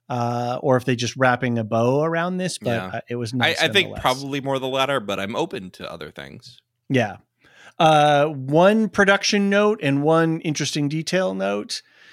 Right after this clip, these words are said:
Speaker 1: There's a beam of light as they walk into the, there's kind of this overhead shot and they walk in, and as the doors close behind them, it turns into this sort of almost, um, beam of light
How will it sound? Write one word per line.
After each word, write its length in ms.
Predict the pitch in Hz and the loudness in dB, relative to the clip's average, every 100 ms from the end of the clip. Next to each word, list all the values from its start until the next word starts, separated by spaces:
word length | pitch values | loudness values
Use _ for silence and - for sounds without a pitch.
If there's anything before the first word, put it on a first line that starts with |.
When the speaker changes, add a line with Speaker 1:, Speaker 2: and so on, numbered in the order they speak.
| - _ - | -20 _ -2
Speaker 1:
There's 440 | 139 147 147 139 | 4 6 4 4
a 80 | 139 | 0
beam 580 | 127 120 147 180 202 190 | -2 -6 0 2 4 4
of 160 | 151 | 2
light 440 | 123 127 143 165 180 | 2 2 2 2 -2
as 240 | 147 131 | -2 -2
they 140 | 120 123 | -2 -4
walk 360 | 117 127 139 | -2 -2 -2
into 680 | 143 139 127 135 127 127 123 | -4 -4 -4 -4 -4 -4 -4
the, 480 | 123 123 117 113 110 - | -4 -2 -2 -4 -8 -6
there's 260 | 123 117 - | -4 -4 -2
kind 180 | 151 | -2
of 60 | 135 | 0
this 160 | 120 - | -4 -6
overhead 420 | 143 139 147 139 | -4 -2 -2 -2
shot 300 | - 143 143 | 0 2 2
and 120 | 135 | 0
they 100 | 127 | -4
walk 340 | 120 123 123 139 | -2 -2 -2 -4
in, 180 | 135 | -4
and 160 | 135 123 | -2 -2
as 180 | 117 113 | -4 -6
the 100 | 117 | -10
doors 420 | 110 123 131 131 | -8 -4 -4 -4
close 320 | - 135 127 | -4 -4 -4
behind 440 | 117 110 123 123 139 | -6 -8 -6 -4 -2
them, 260 | 139 156 - - - _ | -4 -6 -12 -20 -20 _
it 140 | 123 - | -16 -8
turns 320 | 156 143 135 | -2 0 2
into 160 | 135 | 0
this 180 | 123 117 | 0 -2
sort 180 | - 127 | -4 -4
of 100 | 117 - | -6 -4
almost, 680 | 139 131 131 117 - - - _ _ _ _ - | -2 0 0 -2 -6 -10 -18 _ _ _ _ -6
um, 760 | 131 123 117 117 113 113 113 117 _ - 110 | 0 2 2 2 0 -4 -8 -12 _ -18 -8
beam 440 | 156 165 165 165 | 0 4 4 4
of 200 | 156 123 | 2 0
light 520 | 120 120 127 147 180 | -6 -4 0 0 -2